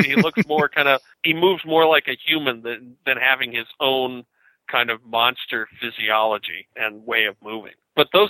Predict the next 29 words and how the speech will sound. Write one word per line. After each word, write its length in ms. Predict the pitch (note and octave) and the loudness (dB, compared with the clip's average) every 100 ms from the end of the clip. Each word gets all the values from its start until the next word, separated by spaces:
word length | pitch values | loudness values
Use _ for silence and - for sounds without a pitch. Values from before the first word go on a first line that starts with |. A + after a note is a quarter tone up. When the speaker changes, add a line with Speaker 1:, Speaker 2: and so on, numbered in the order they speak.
| - | -2
Speaker 1:
things 180 | G#3+ F#3 | -10 -12
aside, 420 | - G#3+ C3 F#2+ _ - | -2 2 2 0 _ -6
it's 200 | - - | -4 -4
a 40 | |
great 280 | - C3+ C#3 | 0 0 2
monster. 440 | A2+ A#2 - - - _ C3 | 0 -2 -2 -18 -20 _ -2
And 80 | B2 | 0
that's 180 | B2+ D3+ | 0 0
one 140 | F3 | -2
of 60 | D3 | -2
the 80 | A#2+ | -4
reasons 360 | A#2 A#2 A2+ | -6 -6 -6
I 100 | A#2 | -6
think 260 | A2 A2+ A2+ - _ _ _ | -2 -4 -4 -12 _ _ _
monster 380 | C#3 C#3 C#3 C3+ | 0 0 0 -4
kids 220 | - A2 | -6 -10
have 120 | A2+ A#2 | -10 -14
been 120 | A2 A#2 | -14 -4
really 420 | C3 C3 B2 A#2 | 0 4 4 2
interested 500 | A2+ - A2 G2+ - | 0 -4 -4 -4 -8
in 60 | G2+ | -12
this 120 | G#2 - | -10 0
film 340 | D#3+ C#3+ A2+ A2 _ _ _ _ _ _ _ _ _ _ - - | 2 4 2 -4 _ _ _ _ _ _ _ _ _ _ -6 0
for, 360 | C3+ B2 B2 | 2 4 2
my, 220 | C3 D3 | 0 -2
well, 200 | C#3+ C#3 B2 | 2 0 2
my 200 | B2+ C#3+ | 0 0
entire 400 | A2 A2 G2+ F#2+ | -2 -4 -4 -4
life. 200 | E2+ | -10